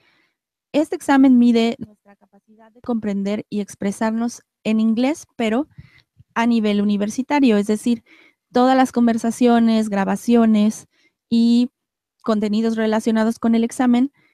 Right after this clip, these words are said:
eh, se basan en interacciones en un aula universitaria. Por esto, las grabaciones y los textos son parte de, eh, clases reales, eh, o libros de texto de,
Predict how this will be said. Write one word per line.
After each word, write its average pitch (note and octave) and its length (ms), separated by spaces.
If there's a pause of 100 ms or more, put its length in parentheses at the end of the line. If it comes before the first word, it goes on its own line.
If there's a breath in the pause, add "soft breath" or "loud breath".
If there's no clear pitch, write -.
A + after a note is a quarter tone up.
(360)
eh, G#3+ 300
se - 180
basan A#3+ 520
en B3 320
interacciones A3+ 960
en G#3 180
un G#3+ 280
aula G#3+ 340
universitaria. F#3+ 840 (540)
Por G3+ 160
esto, G#3+ 220
las G3+ 180
grabaciones C4 760
y A#3 40
los G3 220
textos - 520 (340 soft breath)
son G#3+ 560 (600)
parte G#3 400
de, G#3+ 400
eh, F#3+ 320
clases A#3+ 680 (440)
reales, G#3+ 720 (580)
eh, A3+ 380 (480)
o A#3+ 440
libros A3 320
de B3 100
texto C4+ 600
de, A3 520